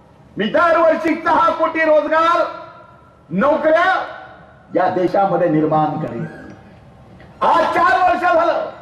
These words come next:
एकही रोजगार उपलब्ध झाला नाही.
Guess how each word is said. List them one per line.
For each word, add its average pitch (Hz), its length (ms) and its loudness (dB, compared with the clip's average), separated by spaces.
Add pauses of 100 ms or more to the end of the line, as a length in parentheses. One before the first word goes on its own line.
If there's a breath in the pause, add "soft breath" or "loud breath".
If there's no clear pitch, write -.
(1800)
एकही 740 480 2
रोजगार 381 400 2
उपलब्ध 381 380 0
झाला 370 380 2
नाही. 359 260 0